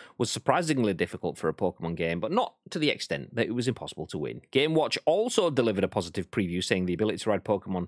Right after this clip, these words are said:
strongly matches the worldview, making you feel more like you are adventuring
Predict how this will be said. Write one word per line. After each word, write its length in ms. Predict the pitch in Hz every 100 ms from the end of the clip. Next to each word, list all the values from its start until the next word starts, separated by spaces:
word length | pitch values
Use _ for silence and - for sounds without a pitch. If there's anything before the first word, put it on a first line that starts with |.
| - -
strongly 540 | - - 156 214 247
matches 400 | 220 175 - 120
the 80 | 104
worldview, 560 | 92 87 82 127 123 69 - 104
making 220 | 104 101
you 120 | 98
feel 380 | - 110 95 90 - -
more 300 | 104 131 170
like 320 | 151 110 98
you 100 | 107
are 60 | 101
adventuring 640 | 92 104 104 101 95 92